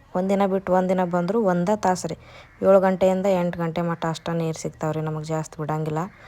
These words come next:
ಹಂಗಾಗಿ ನೀರಿಗೆ ತುಂಬ್ಕೊಳಕ ಓಡಾಡತ್ತಿದ್ರು. ಇವರೆಲ್ಲ ರೆಡಿಯಾಗಿ ಕುಂತಾರು. ನಾಷ್ಟ ಮಾಡಿದ್ವಿ. ಆಮೇಲೆ ಅನ್ನಾರ ಅವತ್ತು ಮಾರ್ನಿಂಗ ಬಂದ್ರಿ, ಯಾಕಂದ್ರೆ ಶುಕ್ರವಾರ ದಿನ ನಾನು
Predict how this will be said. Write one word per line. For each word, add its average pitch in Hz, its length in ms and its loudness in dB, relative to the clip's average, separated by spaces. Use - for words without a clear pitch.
ಹಂಗಾಗಿ 160 600 0
ನೀರಿಗೆ 156 640 -4
ತುಂಬ್ಕೊಳಕ 156 640 -4
ಓಡಾಡತ್ತಿದ್ರು. 151 680 -4
ಇವರೆಲ್ಲ 165 380 -2
ರೆಡಿಯಾಗಿ 156 400 -2
ಕುಂತಾರು. 156 560 -6
ನಾಷ್ಟ 165 300 -8
ಮಾಡಿದ್ವಿ. 160 600 -4
ಆಮೇಲೆ 170 480 0
ಅನ್ನಾರ 165 400 0
ಅವತ್ತು 160 300 -2
ಮಾರ್ನಿಂಗ 160 380 -2
ಬಂದ್ರಿ, 156 520 -4
ಯಾಕಂದ್ರೆ 160 500 -6
ಶುಕ್ರವಾರ 175 440 0
ದಿನ 165 260 -4
ನಾನು 160 340 -2